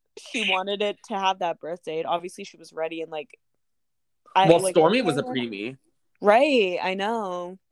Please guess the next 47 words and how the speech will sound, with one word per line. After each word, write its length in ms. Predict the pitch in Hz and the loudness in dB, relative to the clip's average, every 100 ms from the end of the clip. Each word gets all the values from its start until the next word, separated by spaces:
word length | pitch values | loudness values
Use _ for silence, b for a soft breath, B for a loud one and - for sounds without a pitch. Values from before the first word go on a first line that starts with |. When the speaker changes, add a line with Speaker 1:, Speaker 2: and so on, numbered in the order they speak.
| - | -2
Speaker 2:
'Cause, 360 | 160 135 127 | 2 4 2
um, 500 | - 127 120 107 92 - _ _ _ _ | -2 0 -2 -4 -12 -18 _ _ _ _
she 180 | - 147 | -16 -6
wanted 340 | 131 139 139 | 0 0 0
to 60 | 127 | -6
do 240 | 110 131 | -8 -8
the, 500 | 120 127 107 92 92 - | -2 0 2 2 0 -4
the 400 | 110 98 90 87 | -6 -4 -2 -6
C-section 960 | - - - 131 123 - 113 - 113 101 | -10 -20 -12 -12 -4 -4 -4 -6 -8 -6
and 180 | 110 110 | -8 -8
tummy 220 | - 107 | -10 -10
tuck 200 | 104 104 | -8 -10
at 80 | - | -12
the 60 | 98 | -10
same 240 | 107 101 | -8 -8
time. 340 | - 123 110 98 | -8 -4 -4 -4
That's 160 | 95 | -8
what 100 | 113 | -10
these 140 | 101 - | -10 -8
celebrities 380 | 107 95 95 95 | -6 -6 -10 -10
do 100 | 101 | -10
to 80 | 90 | -8
bounce 240 | 98 104 | -10 -8
back. 380 | - 82 98 127 _ 196 | -4 -2 -4 -8 _ -10
Speaker 1:
Yeah. 420 | 180 156 143 185 _ _ _ | -4 -2 -4 -8 _ _ _
Speaker 2:
And 60 | 139 | 0
of 80 | 135 | 0
course, 360 | - 190 151 139 | 2 4 4 2
I 60 | 135 | -6
mean, 160 | 117 - _ _ | -8 -12 _ _
there 100 | 131 143 | 0 0
are 20 | |
people 200 | 156 156 | 0 -4
gonna 100 | 151 | -4
be 60 | |
like, 120 | 135 139 | -6 -8
"That's 160 | 160 | -12
so 140 | - 170 | -8 -6
demented," 540 | 160 156 156 139 123 | -6 -8 -6 -6 -4
but 120 | 127 | -4
I 60 | 120 | -6
mean, 140 | 117 113 | -6 -6
her 120 | 123 | -4
job 380 | 117 113 113 - | 0 2 2 0
is 220 | 107 - | -6 -10
to 100 | 123 | -18
be 480 | 117 107 101 95 | -16 -12 -10 -10